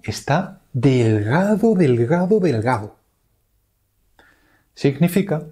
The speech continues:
que Mariano está muy delgado, excesivamente delgado.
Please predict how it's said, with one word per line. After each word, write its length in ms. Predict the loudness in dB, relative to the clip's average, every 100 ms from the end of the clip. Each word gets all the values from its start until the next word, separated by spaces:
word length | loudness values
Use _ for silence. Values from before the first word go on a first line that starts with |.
| _ _ -6
que 560 | -2 0 0 -4 -8 -8
Mariano 460 | -4 -2 0 -2
está 320 | -4 -4 -4 -4
muy 540 | -4 0 2 4 4
delgado, 680 | 2 0 -2 -2 -2 -4 -8 _ _ _
excesivamente 1300 | -10 -8 -8 -4 -4 -2 0 0 0 2 0 0 -4
delgado. 480 | -4 -4 -8 -12 -14